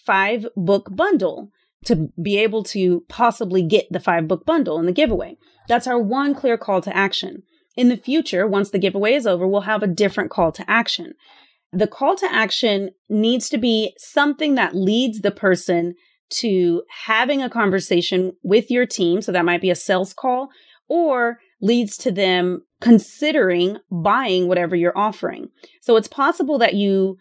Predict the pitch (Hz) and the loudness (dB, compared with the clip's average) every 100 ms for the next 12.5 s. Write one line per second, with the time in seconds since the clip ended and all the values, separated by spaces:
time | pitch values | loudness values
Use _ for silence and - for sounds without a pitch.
0 | _ _ _ 202 202 185 185 185 277 285 | _ _ _ -4 0 0 0 -2 0 0
1 | 294 - 202 196 202 190 180 180 233 226 | 0 -2 -4 0 2 2 0 -2 2 2
2 | 233 262 202 190 - 208 190 190 185 175 | 2 -2 0 0 -2 0 2 2 2 2
3 | 170 170 175 _ _ _ - - 208 196 | 0 -2 -6 _ _ _ -10 0 2 2
4 | 196 190 180 - 196 196 - 180 175 165 | 0 -2 -6 2 2 2 -2 2 2 0
5 | - 180 175 170 185 - - - 214 208 | -4 0 0 0 -8 -6 -6 0 0 2
6 | 240 214 208 208 190 185 180 180 170 165 | 0 0 0 0 0 0 0 0 2 2
7 | 165 - _ _ _ _ _ - 233 185 | -2 -6 _ _ _ _ _ -2 2 2
8 | 233 - _ _ _ - 214 190 - 302 | 0 -4 _ _ _ -6 -2 -2 2 0
9 | - 240 208 196 214 269 - 233 226 233 | 2 0 2 2 2 0 0 0 0 0
10 | 339 453 185 214 226 - - 214 196 196 | -2 -2 -2 0 0 -2 -2 0 0 -2
11 | 208 185 185 175 170 170 - 175 - 170 | 0 2 2 0 -2 -4 -2 -2 0 2
12 | 165 151 165 160 | 2 0 -2 -2